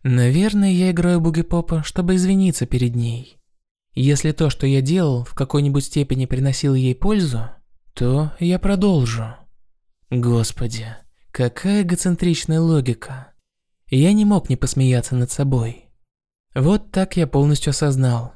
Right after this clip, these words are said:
что девушка, с которой я встречался, на самом деле никогда меня не любила.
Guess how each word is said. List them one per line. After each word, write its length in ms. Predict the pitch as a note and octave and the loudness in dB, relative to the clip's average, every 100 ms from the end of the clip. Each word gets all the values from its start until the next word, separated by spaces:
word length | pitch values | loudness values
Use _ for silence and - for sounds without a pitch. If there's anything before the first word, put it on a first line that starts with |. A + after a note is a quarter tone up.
| - | -16
что 240 | - C3+ | -4 0
девушка, 680 | C3 G3+ G#3 B2 - A#2+ - - | 2 2 2 -2 -6 -12 -12 -12
с 80 | - | -4
которой 400 | C#3 C3 C3 B2 | -2 0 2 2
я 80 | B2 | 0
встречался, 800 | - C3 - A#2+ A2+ - C#3 - _ - | -2 -2 -2 -4 -4 -10 -12 -20 _ -2
на 200 | A#2+ A2+ | 0 2
самом 400 | F3 G3 G3 F3 | 2 2 2 2
деле 340 | F3+ F3+ F3 | 2 0 -2
никогда 540 | G3 G#3+ G#3 F3+ D#3 C#3 | 0 0 0 0 2 2
меня 240 | B2 A#2+ | 2 2
не 140 | A#2+ | 0
любила. 560 | A#2+ B2+ A#2+ A#2 A#2+ B2 | 0 2 0 0 -6 -12